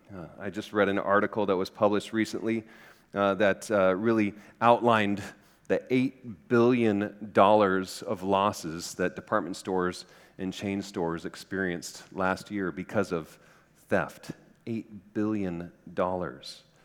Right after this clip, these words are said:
They said that, uh, ten percent of those losses were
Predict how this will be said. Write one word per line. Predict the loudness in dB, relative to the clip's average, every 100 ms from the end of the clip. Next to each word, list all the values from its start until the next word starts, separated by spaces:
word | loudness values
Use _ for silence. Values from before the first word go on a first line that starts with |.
| _ _ _ _
They | -12
said | -2 2
that, | 2 0 0
uh, | 0 0
ten | -2 -2 -2
percent | -4 -2 2
of | 2 2 0
those | 0 0 0
losses | 2 2 0 -10 -6
were | -2 -2